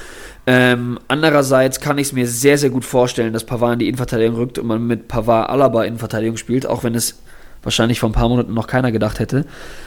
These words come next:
Ähm, aber ich kann mir das schon gut vorstellen, dass sie den geholt haben, damit der auch wirklich spielt.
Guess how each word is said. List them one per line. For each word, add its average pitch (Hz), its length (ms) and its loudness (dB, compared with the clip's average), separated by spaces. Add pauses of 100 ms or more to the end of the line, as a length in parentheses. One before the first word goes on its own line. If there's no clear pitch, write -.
(500)
Ähm, 120 560 4 (760)
aber 127 220 6
ich 127 100 2
kann 139 160 2
mir 131 80 4
das 127 140 4
schon 139 220 0
gut 127 160 0
vorstellen, 120 440 2
dass 110 140 0
sie 117 60 0
den 113 160 2
geholt 120 320 2
haben, 113 180 0
damit 113 300 0
der 110 200 4
auch 110 220 -4
wirklich 120 260 0
spielt. 107 460 0